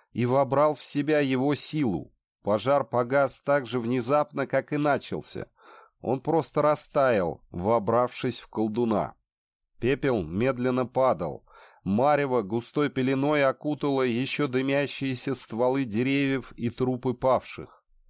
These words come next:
Вдалеке, куда не добралась разящая магия из джунглей, на попелище выходили лемуры тысячи и тысячи. "Узрите мою мощь!" — громогласно возвестил Дзябор.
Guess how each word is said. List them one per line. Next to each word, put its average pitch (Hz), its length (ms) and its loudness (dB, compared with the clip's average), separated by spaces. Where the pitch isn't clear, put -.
Вдалеке, 127 640 -2
куда 139 340 -2
не 139 140 0
добралась 127 640 0
разящая 127 680 0
магия 127 540 0
из 110 260 -4
джунглей, 135 760 -2
на 117 180 0
попелище 147 760 -2
выходили 143 840 -2
лемуры 127 800 0
тысячи 151 800 -2
и 127 160 -2
тысячи. 104 840 -4
"Узрите 135 1000 2
мою 135 480 4
мощь!" — 135 1080 2
громогласно 113 1000 2
возвестил 110 760 0
Дзябор. 90 760 0